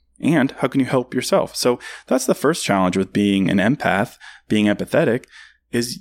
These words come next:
you can lose yourself. And then sometimes that can become a pattern. Like, I talk a lot about the law of attraction on the podcast and how intention attracts intention. And sometimes in the case of dating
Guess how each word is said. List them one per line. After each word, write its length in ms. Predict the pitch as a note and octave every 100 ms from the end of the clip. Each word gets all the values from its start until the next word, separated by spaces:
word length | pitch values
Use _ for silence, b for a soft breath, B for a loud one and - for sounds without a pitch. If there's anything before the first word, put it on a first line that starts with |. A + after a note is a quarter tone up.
| -
you 160 | B2
can 220 | B2+ D#3
lose 280 | G#2+ A#2+ G3
yourself. 580 | G#2 - F#2 - - - _ B B B B -
And 120 | A#2+
then 100 | D#3+
sometimes 440 | D#3 F3+ A3 G#3+
that 120 | D3 D3+
can 120 | D3
become 280 | B2 B2+ G#2+
a 60 |
pattern. 500 | - F#2+ A2 B2+ F2
Like, 160 | F2+ G#2+
I 120 | G#2+
talk 260 | - G#3 F#3
a 40 |
lot 240 | A2 G#2
about 280 | A#2 G2+ F2+
the 180 | F#2 F2+
law 300 | G2 F#2+ G2
of 80 | E2+
attraction 480 | - G2 G2 - G2
on 100 | F#2+
the 60 |
podcast 600 | - G#2 G2+ G2+ G2+ G2+
and 120 | -
how 240 | G#2 F#2+ F#2+
intention 680 | G2 G2 - A2 G2+ G#2+ F#2+
attracts 440 | E2 - - -
intention. 600 | - - B2 A2 - G#2+
And 180 | G2 - B B B B B -
sometimes 600 | - G#3+ A#2+ G#2+ G#2+ A#2+
in 100 | G#2
the 80 |
case 340 | G2 A2 G#2+ -
of 220 | F#2 G2
dating 560 | G#2 A2+ A#2 G2 C#3+